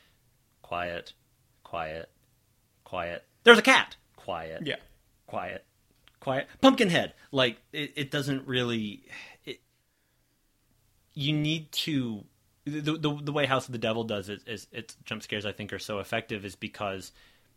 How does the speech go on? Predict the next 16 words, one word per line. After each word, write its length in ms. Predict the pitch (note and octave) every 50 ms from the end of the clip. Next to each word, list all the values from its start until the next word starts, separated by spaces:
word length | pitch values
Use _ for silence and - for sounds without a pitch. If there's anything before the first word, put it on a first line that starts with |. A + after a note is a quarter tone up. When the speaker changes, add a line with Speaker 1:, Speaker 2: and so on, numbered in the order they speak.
| _ _ _ _ -
Speaker 1:
they 160 | C#3 D3 D3+
are 220 | D#3 D3 D3 D3
usually, 380 | C#3+ C3 C3 B2+ A#2+ - B2 A2+
like, 240 | A2 G#2 G2+ - -
it's 120 | - - B2
a 40 |
phone 300 | - - A2+ G#2+ G#2+ G#2
ringing 400 | G2+ G2 G2 G2 G2 F#2+ F#2+ F#2 - _ _ _ _ _ _
or 240 | A#2 A2 G#2+ G#2 G2+
it's, 320 | G2 F#2+ - - - - C#3
you 140 | B2 A2+ G#2
know, 280 | G2 F#2 F#2 F#2 - - _ -
a 60 | A2
thunk 440 | - - - A2 G#2+ A2 - - - -
or 100 | A#2 A2+
something. 440 | - A2 G2+ G2+ - G2+ F#2+ F#2